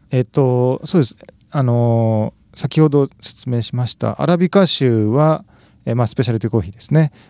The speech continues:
あの、カフェインは、あの、ロブスター種と比べて少ないんですね。なので、あの、ロブスター種の方が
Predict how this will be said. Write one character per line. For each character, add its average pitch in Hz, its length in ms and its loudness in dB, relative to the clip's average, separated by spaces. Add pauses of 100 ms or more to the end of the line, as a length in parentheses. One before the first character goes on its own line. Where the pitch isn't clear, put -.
(120)
あ 107 140 -4
の、 104 120 -2
カ 123 140 -2
フ 123 80 2
ェ 143 160 4
イ - 20 0
ン 98 100 -2
は、 90 300 -4
あ 110 180 -10
の、 95 120 -6
ロ 120 140 0
ブ 143 100 0
ス 147 60 -2
タ 175 100 0
ー - 120 -2
種 110 120 -4
と - 160 -6
比 92 80 -6
べ - 60 -6
て - 20 -4
少 - 240 -4
な 127 100 2
い 101 60 -2
ん - 20 -6
で - 80 -16
す - 160 -18
ね。 135 200 -4 (480)
な 190 100 4
の 190 80 6
で、 147 80 4
あ 123 80 2
の、 113 80 0
ロ 127 140 2
ブ 170 120 2
ス 156 100 -4
タ 202 120 2
ー 185 100 0
種 139 100 0
の 104 140 0
方 127 240 0
が 143 300 0